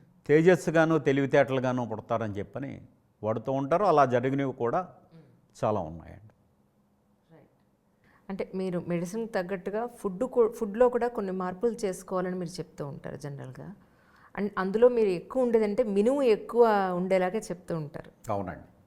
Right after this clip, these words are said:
Speaker 2: ఆ, అంటే ఎందుకు, అంటే ఆ మినుము ఎక్కువ తీసుకోమని ఎందుకు అంటారు ఈ మెడిసిన్తో పాటు అని ఎందుకం-, అంటే ఏం చెప్తారు సార్?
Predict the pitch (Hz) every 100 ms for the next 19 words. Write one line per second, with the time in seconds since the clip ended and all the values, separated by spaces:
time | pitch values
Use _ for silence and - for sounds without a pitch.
0 | _ _ _ - 160 160 156 - _ _
1 | 196 208 196 220 254 269 185 - - 170
2 | 170 180 - 165 165 165 180 214 202 185
3 | 185 220 190 180 180 175 170 156 165 165
4 | 156 151 151 - 170 165 170 175 165 160
5 | 160 151 147 156 160 156 156 160 - 160
6 | 170 151 139 - - - -